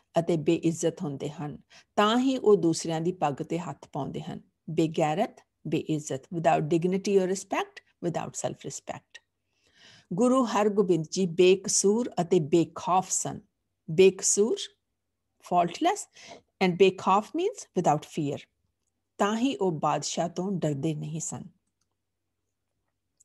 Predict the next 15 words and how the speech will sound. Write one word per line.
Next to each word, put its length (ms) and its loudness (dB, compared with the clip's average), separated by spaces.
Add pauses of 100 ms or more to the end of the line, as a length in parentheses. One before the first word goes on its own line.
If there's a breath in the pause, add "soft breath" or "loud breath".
(1300 soft breath)
ਸੋਮਵਾਰ 480 0
ਘਰ 180 2
ਦਾ 200 -6
ਕੰਮ। 420 -12 (200)
ਇਹਨਾਂ 240 2
ਪ੍ਰਸ਼ਨਾਂ 420 -4
ਦੇ 180 -2
ਠੀਕ 260 -4
ਉੱਤਰ 300 -10
ਲਿਖੋ। 380 -2 (340)
ਕਿਸ 200 0
ਸ਼ਹਿਰ 440 -2
ਦੀ 220 0
ਦੀਵਾਲੀ 500 0
ਮਸ਼ਹੂਰ 580 -6